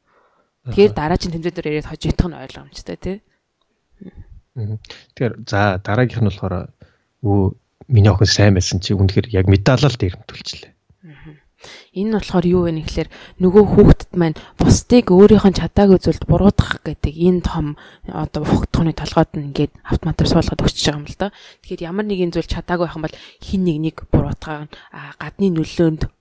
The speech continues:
Speaker 1: а, эннээс болсонгүй одоо жишээлбэл хичээлийн ээжсэн чинь хажуудлын айл чимээ гаргаад ирсэн би хийж чадсан гэдэг ч юм уу те. Харь хамаагүй юмд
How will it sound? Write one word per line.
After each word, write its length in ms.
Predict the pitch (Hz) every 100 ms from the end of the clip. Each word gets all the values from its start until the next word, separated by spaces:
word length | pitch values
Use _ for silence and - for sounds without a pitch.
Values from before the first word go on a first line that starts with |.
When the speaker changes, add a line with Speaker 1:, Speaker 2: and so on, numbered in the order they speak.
| _
Speaker 1:
а, 320 | - 143 139 131
эннээс 440 | - 170 165 170 -
болсонгүй 480 | 147 - 156 147 156 147
одоо 180 | - 151
жишээлбэл 400 | - 160 151 151 - - _
хичээлийн 440 | - - 196 - 170
ээжсэн 320 | 160 156 -
чинь 220 | 156 160 - _
хажуудлын 500 | - 170 180 - 175 151
айл 220 | 156 156 - _ -
чимээ 240 | 170 165
гаргаад 320 | 156 147 151
ирсэн 320 | - - 151 -
би 160 | 160
хийж 160 | 151 156
чадсан 240 | - 156
гэдэг 220 | 147 - -
ч 80 |
юм 80 | 160
уу 80 | 151
те. 160 | 170 -
Харь 240 | 214 214
хамаагүй 320 | 185 165 151
юмд 180 | 147 151